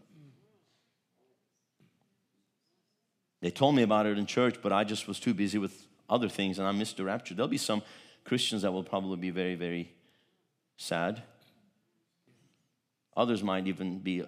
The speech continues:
offended with God and completely deny Him. "He left me behind." You know, there'll be, yeah, there'll be those reactions too.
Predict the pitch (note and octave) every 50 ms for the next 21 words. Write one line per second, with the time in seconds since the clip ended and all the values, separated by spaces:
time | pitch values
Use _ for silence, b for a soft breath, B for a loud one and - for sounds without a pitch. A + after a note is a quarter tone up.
0 | - - _ _ - - - F#2 F2 - A#2+ A2+ G#2+ G2+ F#2+ G2 F2 E2 F#2 F#2+
1 | G2 G2 F2+ - - F#2 E2 - B2+ G#2 D2+ F2+ F2+ D#2+ E2+ E2 D#2+ D2+ E2 F2+
2 | F#2+ G2 F#2+ E2 D#2+ G2+ A2 G#2+ F#2+ F#2 F#2+ F#2+ - F#2+ F#2+ F2+ F#2 F2 - -
3 | A#2 A2 F#2+ F2 F2 - - - _ _ _ _ _ _ _ _ _ _ _ _
4 | _ _ _ _ _ _ _ _ _ _ _ _ _ _ _ _ _ _ _ _
5 | B2 A#2 F#2+ E2+ F2 E2+ F2+ E2+ F#2 G#2+ A#2 A#2+ C3 A2+ - E4 F#4 D#4 C3 A2
6 | A#2+ A#2+ C3 A#2+ A#2+ G#2 G2+ G#2 G2+ G2 G2+ - - A2 G#2+ - - - - C4